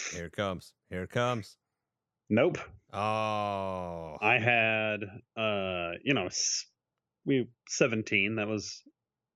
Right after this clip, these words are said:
Speaker 2: not too long ago, not too long ago. We won't talk about it. Um,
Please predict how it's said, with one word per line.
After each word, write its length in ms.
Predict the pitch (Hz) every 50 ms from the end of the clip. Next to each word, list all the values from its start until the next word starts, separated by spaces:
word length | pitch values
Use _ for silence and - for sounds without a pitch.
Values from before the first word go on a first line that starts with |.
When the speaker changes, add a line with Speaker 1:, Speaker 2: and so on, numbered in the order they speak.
| _ _ _ _ _ _ _ _ - - -
Speaker 2:
not 180 | 226 214 160 -
too 140 | 202 196
long 260 | 170 160 151 143 139 127
ago, 420 | 127 123 127 123 135 175 180 147 - -
not 200 | 139 143 127 -
too 140 | - 139 127
long 240 | 120 117 113 110 107
ago. 440 | 107 104 107 104 113 147 143 127 - - -
We 160 | 117 113 110
won't 220 | 107 104 - -
talk 240 | - - 107 101 98
about 240 | 98 98 98 101 120
it. 180 | 135 - - -
Um, 640 | 139 131 131 131 131 127 123 123 117 113 107 104